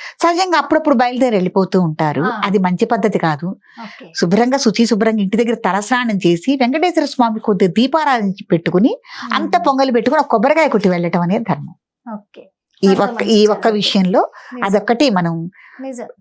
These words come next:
Speaker 1: ప్రతి
Speaker 2: చాలా
Speaker 1: ఒక్కళ్ళు
Speaker 2: మంది ఏం చేస్తారంటే,
Speaker 1: పాటించవలసి-
Speaker 2: వెళ్దామని చెప్పేసి వెళ్ళిపోతా ఉంటారు
Speaker 1: కాదు,
Speaker 2: కదా.
Speaker 1: కాదు.
Speaker 2: ఉమ్.
Speaker 1: ఎందుకంటే, ఆయన అనుజ్ఞ కావాలి కాబట్టి, ఇంటి దగ్గరే దీపారాధన చేసుకుని వెళ్ళి, మళ్ళీ వెళ్ళి వచ్చిన తర్వాత ప్రసాదం లడ్డూలు మనం తెచ్చుకుంటాం
Speaker 2: అవును.
Speaker 1: కదమ్మా,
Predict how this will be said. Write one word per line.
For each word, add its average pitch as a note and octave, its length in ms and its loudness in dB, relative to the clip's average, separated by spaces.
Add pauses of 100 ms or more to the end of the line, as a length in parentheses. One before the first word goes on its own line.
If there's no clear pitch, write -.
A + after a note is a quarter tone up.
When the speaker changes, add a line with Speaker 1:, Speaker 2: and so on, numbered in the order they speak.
(140)
Speaker 1:
ప్రతి B3+ 120 0
Speaker 2:
చాలా D#4 100 4
Speaker 1:
ఒక్కళ్ళు E4 200 2
Speaker 2:
మంది C#4+ 120 0
ఏం D4 40 0
చేస్తారంటే, C#4+ 320 0
Speaker 1:
పాటించవలసి- C4+ 800 -2
Speaker 2:
వెళ్దామని D#4 460 -2
చెప్పేసి D4 320 -6
వెళ్ళిపోతా D#4+ 440 -2
ఉంటారు G#3+ 260 -4
Speaker 1:
కాదు, B3 220 2
Speaker 2:
కదా. D#3 120 -2
Speaker 1:
కాదు. - 360 -10
Speaker 2:
ఉమ్. G3 220 -10 (140)
Speaker 1:
ఎందుకంటే, A3 600 2
ఆయన G3+ 220 -2
అనుజ్ఞ G#3 340 0
కావాలి G3 440 -2
కాబట్టి, F3 320 -10
ఇంటి A3 180 -6
దగ్గరే A#3 280 0
దీపారాధన G3+ 600 0
చేసుకుని A3+ 320 2
వెళ్ళి, G3 280 2 (320)
మళ్ళీ E4 280 2
వెళ్ళి C#4 260 2
వచ్చిన F4+ 220 2
తర్వాత C#4+ 560 2
ప్రసాదం D#4 440 0
లడ్డూలు B3 380 2
మనం A3 180 0
తెచ్చుకుంటాం G#3+ 540 0
Speaker 2:
అవును. F3+ 100 0
Speaker 1:
కదమ్మా, A#3+ 280 2